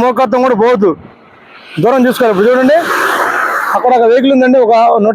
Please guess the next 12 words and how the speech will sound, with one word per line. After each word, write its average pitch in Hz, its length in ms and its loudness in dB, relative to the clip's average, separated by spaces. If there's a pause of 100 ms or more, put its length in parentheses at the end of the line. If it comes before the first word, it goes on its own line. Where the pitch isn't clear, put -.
యాభై 226 160 2
మీటర్ 226 180 0
దూరంలో 233 240 2
ఉంది, 220 160 2 (480)
అప్పుడు 202 220 -2
రోడ్డు 240 220 0
దాటొచ్చు, 220 340 0
ఏం 220 120 0
కాదనమాట. 190 320 0 (920)
మరీ 254 140 0 (120)
దగ్గరకు 254 300 0
వచ్చినప్పుడు 269 340 0